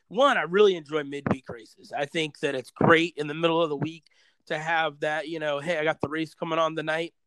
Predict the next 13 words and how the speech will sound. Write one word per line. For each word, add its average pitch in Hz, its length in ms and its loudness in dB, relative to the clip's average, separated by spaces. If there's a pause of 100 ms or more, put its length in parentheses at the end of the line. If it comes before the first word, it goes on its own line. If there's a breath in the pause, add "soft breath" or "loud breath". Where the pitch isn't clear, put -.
(500)
Obviously, 196 400 6
I 170 80 8
didn't 160 200 -2
work 175 260 -2
this 147 160 -10 (100)
week, 147 240 -14
so, 143 140 -8
I 139 60 -4
mean, 143 180 -6
I 147 120 2
didn't 147 180 -6
get 143 180 -6
that 143 240 -2